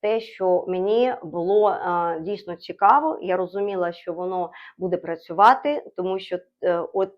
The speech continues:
це все розуміння мені дав шлях мій. Плюс я сама займаюсь вокалом,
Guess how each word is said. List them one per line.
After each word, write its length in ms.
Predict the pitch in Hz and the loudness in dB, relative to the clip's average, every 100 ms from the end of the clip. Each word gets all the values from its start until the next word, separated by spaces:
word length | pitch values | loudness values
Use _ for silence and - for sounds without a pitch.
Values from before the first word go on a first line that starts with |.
| _ | _
це 120 | 202 | -6
все 220 | 202 196 | -4 -6
розуміння 480 | 190 196 208 269 220 | -6 -4 -4 -4 -6
мені 300 | 180 185 202 | -6 -4 -6
дав 340 | 170 180 185 - - - - | -2 -2 -2 -6 -20 -20 -20
шлях 460 | - 180 160 - - - | -4 2 2 0 -14 -10
мій. 320 | 165 156 - _ - - | -6 -6 -10 _ -18 -4
Плюс 300 | 220 302 - | 0 0 0
я 160 | 190 | 0
сама 500 | 190 208 190 175 175 - _ | 0 0 2 0 -2 -10 _
займаюсь 580 | - 190 202 185 165 160 | -6 0 2 2 0 -4
вокалом, 600 | 156 - 175 226 285 349 | -10 0 2 2 0 -6